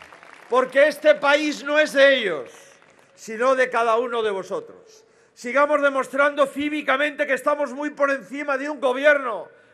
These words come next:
al que España se le queda grande. Y mientras ellos destruyen buena parte de lo alcanzado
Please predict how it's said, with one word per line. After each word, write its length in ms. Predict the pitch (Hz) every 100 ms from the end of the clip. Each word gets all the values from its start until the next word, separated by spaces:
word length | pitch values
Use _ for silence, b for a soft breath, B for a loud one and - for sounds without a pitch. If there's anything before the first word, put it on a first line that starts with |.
| b
al 220 | 214 226
que 140 | 247
España 720 | 233 233 285 285 277 285 247 185 _ _
se 180 | - 233
le 120 | 233
queda 220 | 254 254
grande. 580 | 233 214 165 135 104 - _ b b
Y 120 | -
mientras 480 | 202 240 240 220 214
ellos 340 | 262 277 269 202
destruyen 640 | 226 220 254 277 247 247
buena 380 | 233 262 254 233
parte 420 | 254 254 254 247
de 120 | 233
lo 120 | 226 214
alcanzado 880 | 214 202 202 175 226 226 214 180